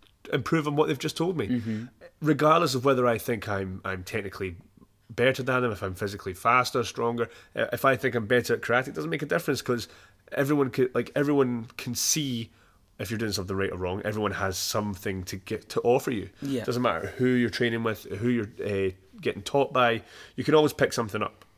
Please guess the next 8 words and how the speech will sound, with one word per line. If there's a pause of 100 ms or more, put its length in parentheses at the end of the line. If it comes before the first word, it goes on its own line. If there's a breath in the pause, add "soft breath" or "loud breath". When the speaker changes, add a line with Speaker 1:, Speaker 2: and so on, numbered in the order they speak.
(180)
Speaker 1:
So
you
should
never
be
dismissive
of
anyone.